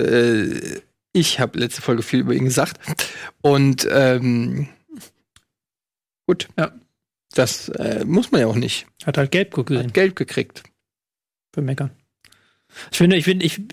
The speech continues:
Speaker 3: bin gespannt auf den ersten
Speaker 2: Verstanden, hat Geld gekriegt für Meckern.
Speaker 1: <laughs>
Speaker 2: Da musste ich kurz erstmal zwei Sekunden, bis ich, okay, gelb. Aber das wäre auch lustig, wenn man Gelb, äh, Geld bekommen würde für Meckern.
Speaker 3: Ich bin
Speaker 2: Dann geht der Schiri hin und gibt einem hundert Euro. Ah, ja, das
Speaker 3: Bislang gab's nimmer nur gelb für Meckern
Speaker 2: Mann.
Speaker 3: für die,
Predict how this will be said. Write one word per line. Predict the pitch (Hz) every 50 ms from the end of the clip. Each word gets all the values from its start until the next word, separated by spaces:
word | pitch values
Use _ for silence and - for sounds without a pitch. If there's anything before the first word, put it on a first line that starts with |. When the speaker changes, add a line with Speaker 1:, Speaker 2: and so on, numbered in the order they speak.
| _ -
Speaker 3:
bin | 151 165 165
gespannt | 170 165 - 170
auf | 160 156
den | - 165
ersten | 156 151 151 - - - 151 143 143 143 147 170
Speaker 2:
Verstanden, | 190 208 202 - - 135 135 127
hat | 120 - -
Geld | - 135 139 180 190 -
gekriegt | - 151 147 - - - 147 -
für | - 127 107 117
Meckern. | 135 202 - - - 135 - 220 107 - -
Speaker 1:
<laughs> | - - -
Speaker 2:
Da | 156 147 151
musste | 160 175 214 - - 180
ich | -
kurz | - - 190 -
erstmal | 180 175 - - 175 156 - -
zwei | - - - - 196 -
Sekunden, | 214 202 - - - 185 180 - -
bis | - 175 180
ich, | 175 - -
okay, | 160 147 - - 170 156 - - -
gelb. | - 156 175 175 - - - - - - - - - -
Aber | - - -
das | 160 -
wäre | 165 151 185
auch | 208 -
lustig, | 220 - - 165
wenn | 156 156
man | 156 156 151
Gelb, | 185 - - - - 311 -
äh, | 170
Geld | - - 262 392 - -
bekommen | 320 - - 196 160 135
würde | 147 143 131
für | - 139
Meckern. | 131 - 135 - - - - - -
Speaker 3:
Ich | -
bin | - 143 131 131
Speaker 2:
Dann | 175 180 - - - - -
geht | - - -
der | -
Schiri | - - 277 - - 339 320
hin | - 247 -
und | 381 139 135
gibt | - - - 339
einem | 302 - - - - - -
hundert | - 330 269 -
Euro. | - 180 - 240 - 185 - - 185 220 247 240 233 214 208 190 190 180 156 -
Ah, | - 202
ja, | 190 - -
das | -
Speaker 3:
Bislang | 165 156 - 160 165 156
gab's | 160 156 156 - -
nimmer | 165 160 170 175 170
nur | 160 160 147
gelb | - 151 147 147 -
für | - 139
Meckern | 135 160 165 - 190
Speaker 2:
Mann. | 175 151
Speaker 3:
für | 175
die, | 170 170 160